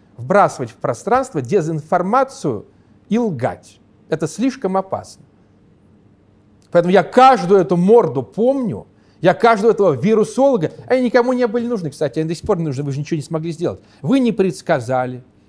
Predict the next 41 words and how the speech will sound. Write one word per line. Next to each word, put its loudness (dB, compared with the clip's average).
вы -2
ничего 0
не 0
сказали 2
уже 2
во 4
время -2
вируса, -6
вы -6
все -4
до -2
сих -8
пор 4
не 2
придумали, -2
что -2
с -10
ним -8
делать, -10
как 0
его 0
лечить. -6
А -6
на -6
черта -2
вы -4
нужны? -8
Вы 0
в -16
процессе. -4
Вот -6
хорошо, -8
когда -4
дойдете -4
до -2
процесса, -10
тогда 2
поговорим. -2
Конечно, 0
если 0
бы, -2